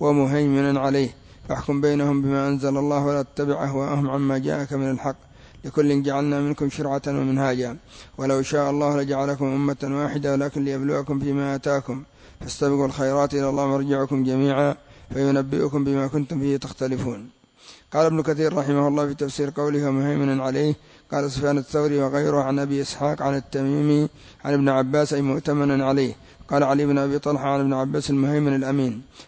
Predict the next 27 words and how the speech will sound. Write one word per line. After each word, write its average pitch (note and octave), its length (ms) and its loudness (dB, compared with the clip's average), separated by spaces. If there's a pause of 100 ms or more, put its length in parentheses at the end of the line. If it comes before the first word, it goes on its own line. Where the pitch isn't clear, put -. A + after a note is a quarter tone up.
(120)
قال: D3 140 0
"القرآن D3 460 0
أمين C#3+ 280 2
على C#3 240 0
كل D3 260 -2
كتاب C#3+ 580 -2
قبله". B2+ 320 -2 (360)
وروي D3 360 4
عن C3+ 200 2
عكرمة D3 440 0
وسعيد C3+ 360 -2
بن C3+ 200 0
جبير C#3+ 320 0
ومجاهد C#3 500 0
ومحمد C#3 460 -2
بن C3+ 140 -4
كعب C#3+ 240 0
وعطية C#3+ 460 0
والحسن C#3+ 460 -4
وقتادة C#3+ 580 -2 (400)
وعطاء C#3+ 360 2
الخرساني C#3+ 600 -2
والسدي C#3+ 460 -2
وابن C#3 200 0
زيد D3 220 -2
نحو C3+ 240 -2
ذلك. B2+ 360 0